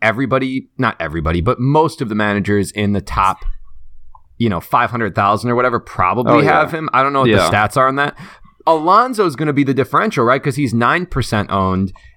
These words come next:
Speaker 1: And probably a lot of managers weren't, weren't able to get to him this week, you know? And so, like, by next week, he'll probably be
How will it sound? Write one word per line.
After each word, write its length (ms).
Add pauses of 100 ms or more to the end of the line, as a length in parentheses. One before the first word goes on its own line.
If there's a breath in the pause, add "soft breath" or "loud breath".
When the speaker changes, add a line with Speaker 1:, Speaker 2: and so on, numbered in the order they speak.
(120)
Speaker 1:
And 300
probably 460
a 80
lot 260
of 80
managers 640
weren't, 300 (100)
weren't 380
able 240
to 80
get 320
to 120
him 100
this 200
week, 640
you 100
know? 200
And 200
so, 100
like, 180
by 140
next 320
week, 180
he'll 120
probably 340
be 320